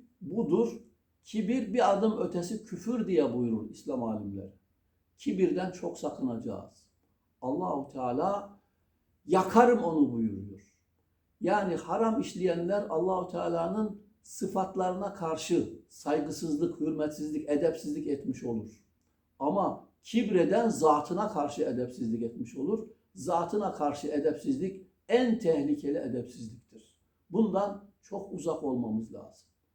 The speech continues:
On ikincisi tezellül. Aşırı tevazu, kendini aşağı görmek. On üçüncüsü ucup. Yaptığı iyilikleri, ibadetleri beğenmek.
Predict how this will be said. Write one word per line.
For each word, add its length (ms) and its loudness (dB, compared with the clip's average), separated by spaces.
On 180 4
ikincisi 540 -2
tezellül. 760 4
Aşırı 520 4
tevazu, 720 0
kendini 440 -2
aşağı 460 2
görmek. 300 2
On 180 4
üçüncüsü 560 -2
ucup. 500 6
Yaptığı 680 2
iyilikleri, 720 4
ibadetleri 920 2
beğenmek. 720 0